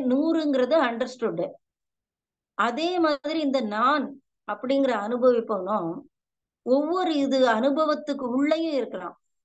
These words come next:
இப்ப இந்த கணிதத்துல உள்ள நூறு மார்க்கும், ஆ, ஆங்கிலத்துல உள்ள நூறு மார்க்கும் ஒண்ணு கிடையாது. கணிதத்துல உள்ள கேள்விகளோட மதிப்பீடு நூறு மார்க்கு.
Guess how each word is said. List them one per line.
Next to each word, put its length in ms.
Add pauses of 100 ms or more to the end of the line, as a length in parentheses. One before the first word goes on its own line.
(360)
இப்ப 260
இந்த 160
கணிதத்துல 680 (340)
உள்ள 340
நூறு 320
மார்க்கும், 680 (1400)
ஆ, 360 (100)
ஆங்கிலத்துல 400
உள்ள 240
நூறு 260
மார்க்கும் 360
ஒண்ணு 280
கிடையாது. 380 (1000)
கணிதத்துல 540
உள்ள 280
கேள்விகளோட 1200
மதிப்பீடு 920
நூறு 260
மார்க்கு. 520